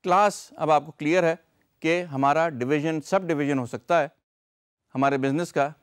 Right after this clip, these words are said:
लेकिन इसकी पूरा दारोमदार आपके type of business पे है और आपके मैनेजमेंट पे है कि वो किस टाइप की इन्फॉर्मेशन अपने पास मेंटेन करना चाहता है for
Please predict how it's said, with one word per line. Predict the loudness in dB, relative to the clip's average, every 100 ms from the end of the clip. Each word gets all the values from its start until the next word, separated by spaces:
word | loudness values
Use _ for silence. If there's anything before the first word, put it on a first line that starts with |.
| _ -8
लेकिन | -4 -2
इसकी | -4 -4 -8
पूरा | -8 -6 0 4 4
दारोमदार | 4 2 2 0 0 0 -2
आपके | -4 -4
type | -4 -2 -2
of | -4 -8 -6
business | -2 -2 -2
पे | -2
है | -4 -6 _ _ _ _ _ _ 0
और | 2 2 0 -2
आपके | 0 0 _ -2 -2 -2
मैनेजमेंट | -2 2 2 0 -2 0
पे | 0
है | 0
कि | -2
वो | -6 -8 _
किस | -6 -6 -8 -2
टाइप | 0 0 -4 -8
की | -8 -8 _ _ _
इन्फॉर्मेशन | -6 -4 -2 0 -2 -2 -4 -4 -6
अपने | -6 -4
पास | 0 0
मेंटेन | 0 -6 -4 -6
करना | -4 -4 -4
चाहता | -2 -4 0 -2
है | -2 _ _ _ 0
for | 2